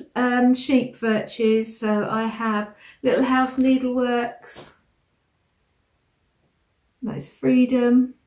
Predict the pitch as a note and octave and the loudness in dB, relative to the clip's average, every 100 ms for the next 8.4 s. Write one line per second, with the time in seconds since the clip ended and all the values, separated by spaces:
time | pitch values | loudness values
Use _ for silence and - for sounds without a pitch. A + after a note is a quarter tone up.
0 | _ _ - - G#3 G3+ - A#3+ A#3+ A#3 | _ _ -12 -2 0 0 0 0 2 2
1 | A#3+ - - - - - _ _ _ _ | 0 0 -6 -12 -12 -20 _ _ _ _
2 | _ - E4 - D#4 - - - _ _ | _ -10 -10 -8 -12 -12 -16 -16 _ _
3 | _ _ _ - - B3 C4 - - - | _ _ _ -20 -14 -10 -10 -12 -20 -20
4 | _ _ - _ _ _ _ _ _ _ | _ _ -20 _ _ _ _ _ _ _
5 | - C4+ C4 C4+ C4 B3 C4 B3+ A3+ G#3+ | 2 4 4 2 4 6 4 4 0 -2
6 | - A3+ - F#3+ G3 G#3+ - - - - | -4 -8 -4 -4 -6 -8 -12 -10 -10 -10
7 | G3 F3 - G#3+ G3 G3 G3 F#3+ F#3+ - | -8 -8 -8 -8 -6 -4 -4 -6 -8 -8
8 | F#3 E3+ - | -6 -6 -8